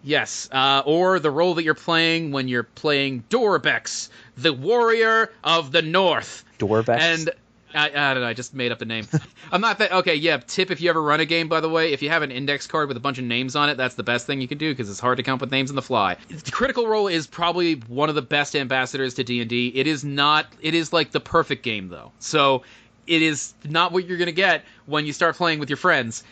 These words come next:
Speaker 1: but it is, it shows people what D and D can be, like, it, it, 'cause they have no idea what it is, and these are freaking, it might have started with Vin Diesel, but freaking celebrities are on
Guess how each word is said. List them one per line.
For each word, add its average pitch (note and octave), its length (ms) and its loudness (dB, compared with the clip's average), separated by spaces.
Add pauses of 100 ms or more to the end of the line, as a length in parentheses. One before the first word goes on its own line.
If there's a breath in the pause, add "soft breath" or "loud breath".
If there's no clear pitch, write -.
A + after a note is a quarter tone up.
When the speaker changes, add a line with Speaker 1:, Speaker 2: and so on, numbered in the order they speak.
(180 loud breath)
Speaker 1:
but E3+ 220 2
it F3 180 2
is, F#3+ 320 2
it E3+ 140 0
shows F#3+ 340 2
people F#3 380 -2
what D#3 240 0
D C#3+ 180 -4
and C3+ 140 -6
D B2+ 140 -4
can C3+ 260 -6
be, B2+ 340 0 (100)
like, B2 260 -2
it, C#3 220 -4
it, D3 160 -6
'cause C#3+ 120 -10
they - 80 -2
have C#3 160 -2
no A#2+ 200 -2
idea B2 220 2
what A#2+ 140 0
it A#2 80 -4
is, A#2+ 300 -2
and C3 260 -4
these G3+ 260 -4
are D#3+ 360 4 (380 loud breath)
freaking, C4+ 480 -4 (360 loud breath)
it E3+ 140 -2 (200)
might A3 140 2
have F#3+ 80 -4
started A#3 280 2
with B3+ 100 -4
Vin C#4+ 160 -6
Diesel, D4 400 -2
but E3 220 2 (360 loud breath)
freaking B3 280 -6
celebrities F#3 680 2
are C#3+ 380 4
on C#3+ 600 2